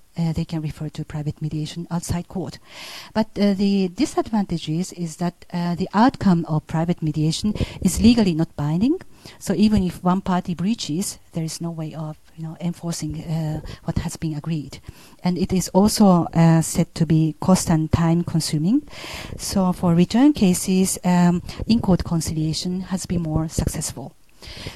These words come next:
So on, uh, in in-court conciliation, um, when, uh, parents, uh, reach an agreement, then the advantage is that the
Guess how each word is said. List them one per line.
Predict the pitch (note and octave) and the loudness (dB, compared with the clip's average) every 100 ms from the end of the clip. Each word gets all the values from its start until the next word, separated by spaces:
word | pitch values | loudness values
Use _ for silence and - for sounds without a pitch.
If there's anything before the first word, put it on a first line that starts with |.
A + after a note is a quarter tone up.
| - | -10
So | - G3+ | -4 -2
on, | G3 F#3+ - | 0 -2 -2
uh, | |
in | F3+ F3+ F3+ F3+ E3 _ _ | 0 0 0 -4 -8 _ _
in-court | B3 D4 - D4 | -2 0 -2 -2
conciliation, | A#3 G#3+ G3 F#3+ G3 G3 - D3+ - - - - | 2 0 2 2 4 2 -2 -6 -10 -16 -12 -6
um, | F3 F3 E3 E3 D#3+ - - | 0 2 2 0 -4 -14 -2
when, | G3 G3 F3 - | 0 0 -4 -4
uh, | F3 E3+ | -2 0
parents, | F#3 A#3+ A#3+ - - | 4 6 6 4 2
uh, | F3 | 2
reach | F3 - | 2 2
an | G#3 | -2
agreement, | D#3+ D3 D3 E3 B3 - - | -2 -2 -4 -2 -2 -4 -8
then | G3 F3 F3 | -4 -4 -4
the | F3 F#3+ | -4 -4
advantage | F3 G3+ B3+ C4+ G3+ | 0 4 6 6 4
is | E3 D3+ | 0 0
that | D#3 D3+ - - - - | -2 -2 -6 -16 -18 -4
the | - F#3 | 2 4